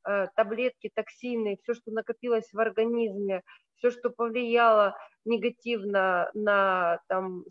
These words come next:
состав, там, до клеток буквально. Потому что, <laughs> ну, я так понимаю, м, э,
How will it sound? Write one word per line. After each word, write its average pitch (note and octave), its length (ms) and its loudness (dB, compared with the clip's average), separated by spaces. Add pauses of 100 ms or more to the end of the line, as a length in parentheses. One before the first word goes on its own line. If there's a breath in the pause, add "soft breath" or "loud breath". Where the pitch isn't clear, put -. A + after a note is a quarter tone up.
(100)
состав, A3+ 500 2
там, F#3 180 -4
до G#3+ 120 0
клеток B3+ 560 0 (100)
буквально. G3 720 2 (380 soft breath)
Потому A#3+ 140 2
что, A#3+ 120 -16 (100)
<laughs> C4 240 0
ну, C#4+ 80 0
я D4 160 4
так A3 200 0
понимаю, B3 560 0 (400 loud breath)
м, G3 380 -8
э, F#3 360 -6